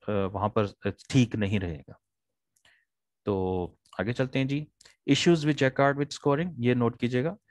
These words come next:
It does not consider term frequency। How many times a term occurs in a document, ये बहुत इंपॉर्टेंट चीज होती है कि, अ, अगर एक, नोट कीजिएगा, एक चीज बार बार रिपीट हो रही है एक डॉक्यूमेंट में, कॉमन आ रही है,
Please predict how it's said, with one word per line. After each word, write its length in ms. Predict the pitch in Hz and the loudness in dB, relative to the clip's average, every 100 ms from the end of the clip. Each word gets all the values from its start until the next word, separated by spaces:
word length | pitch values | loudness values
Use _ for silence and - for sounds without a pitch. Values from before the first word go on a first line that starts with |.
| _ _ _ - | _ _ _ 2
It 100 | 143 | 4
does 220 | 135 131 | 6 6
not 180 | 151 180 | 4 4
consider 340 | - 151 151 | 2 0 2
term 420 | 151 147 - 175 | 2 0 0 0
frequency। 600 | 147 104 - 80 73 - - _ _ _ _ _ _ - - | 0 -4 -4 -8 -8 -12 -14 _ _ _ _ _ _ -6 2
How 400 | 151 156 160 135 | 4 4 4 4
many 300 | 131 143 135 | 4 2 2
times 440 | 131 120 120 123 - 117 | 2 4 4 0 0 -2
a 80 | - | -2
term 300 | - 120 120 - - | 0 0 0 -2 -10
occurs 460 | - 110 110 107 104 - | -4 0 2 2 -2 -6
in 40 | |
a 100 | 107 | -4
document, 440 | 98 87 - 78 64 | 0 -2 -4 -10 -8
ये 260 | - 131 160 | -2 2 4
बहुत 280 | 131 131 147 | 4 2 2
इंपॉर्टेंट 440 | 131 117 117 160 | 2 2 2 0
चीज 180 | 139 123 | 0 0
होती 240 | 110 - | -2 0
है 120 | 107 147 _ _ _ - - - _ - | -2 -2 _ _ _ -20 -20 -20 _ 2
कि, 400 | 123 117 117 117 | 4 6 4 2
अ, 600 | - 117 110 107 107 110 120 | 4 4 4 2 2 2 2
अगर 280 | 127 156 | 6 6
एक, 360 | 165 139 151 143 | 6 4 4 0
नोट 220 | 127 131 135 | 0 0 0
कीजिएगा, 340 | 131 127 156 | -2 0 0
एक 320 | - 135 139 | 2 2 2
चीज 160 | 147 131 | 0 0
बार 260 | 113 110 | 2 2
बार 220 | 120 143 143 | 4 2 2
रिपीट 360 | 113 123 156 | 0 -2 0
हो 120 | 143 | 0
रही 140 | 107 101 | 0 2
है 120 | 104 | 0
एक 180 | 117 - | 0 -2
डॉक्यूमेंट 420 | 101 - 110 107 - | -2 0 -4 -4 -4
में, 200 | 113 185 - | -4 -4 -4
कॉमन 320 | 117 113 135 | 0 0 0
आ 120 | 113 | 0
रही 180 | 95 98 | 0 -2
है, 140 | 101 | -4